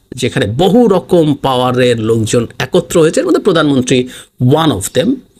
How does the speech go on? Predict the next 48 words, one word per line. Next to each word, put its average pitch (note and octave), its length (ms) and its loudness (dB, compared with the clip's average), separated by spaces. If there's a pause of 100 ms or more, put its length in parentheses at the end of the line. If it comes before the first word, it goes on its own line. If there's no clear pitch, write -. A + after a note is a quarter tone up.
(440)
করে C#3+ 180 2
তারা A#3 320 0
তাদের A#2+ 320 -2
মতো G#2 220 -6
করছে - 220 2
এবং - 180 0
তারাই B3+ 320 4
এখন A3+ 260 0
তাদের D#3+ 300 2 (400)
এই G#3+ 160 4
যে F#3+ 160 4 (640)
নোয়াখালীর E3 420 2
ওই D3 140 2
এমপি B2 360 0
একরামুল A#2+ 500 -2 (960)
চৌধুরী B2 320 0
বা A#2+ 80 2
একরামুল A2+ 240 -4
কবির A2 220 -2
চৌধুরী B2 460 0 (400)
যে C3+ 80 -2
হ্যাডাম D3 300 -2
দেখান, D#3 200 -4
তারও A3 180 -2
তো A3 100 0
হ্যাডামের G#3+ 240 -2
কোনো G3+ 140 -2
একটা G3 120 -2
জায়গা E3 360 0
আছে। E3+ 140 0
উনি F#3+ 100 2
জানেন A3 300 0
আসলে C3 440 0 (220)
যেমন B2+ 240 0
ওবায়দুল G3 360 2
কাদের E3 180 0
বা D3 80 2
প্রধানমন্ত্রী C3+ 500 0
আসলে G#2 200 -6
তাকে G2+ 200 -6
কিছু G2+ 200 -6
করতে G2 200 -4
পারবে G#2 120 0
না। C3+ 40 2
যারা C#3 120 0
শাহজাহান F#3+ 380 0
খানও C#3+ 180 -2
জানেন A#2+ 260 -2